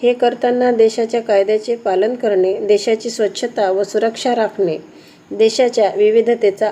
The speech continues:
आदर करणे इत्यादी गोष्टी करणे म्हणजे देशावर प्रेम करणे असे मला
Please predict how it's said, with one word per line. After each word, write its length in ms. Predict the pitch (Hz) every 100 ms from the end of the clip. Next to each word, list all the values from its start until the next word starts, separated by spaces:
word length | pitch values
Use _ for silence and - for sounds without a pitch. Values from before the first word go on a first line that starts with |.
| -
आदर 300 | 185 208 247
करणे 380 | 233 196 190 196 - - - _ 208
इत्यादी 400 | 190 233 220 220
गोष्टी 360 | 208 220 247
करणे 480 | 233 233 240 226 196 -
म्हणजे 360 | 214 220 233
देशावर 520 | 226 208 202 208 208 220
प्रेम 280 | 202 208
करणे 360 | 220 202 185 208
असे 360 | - 185 - 190
मला 280 | 175 190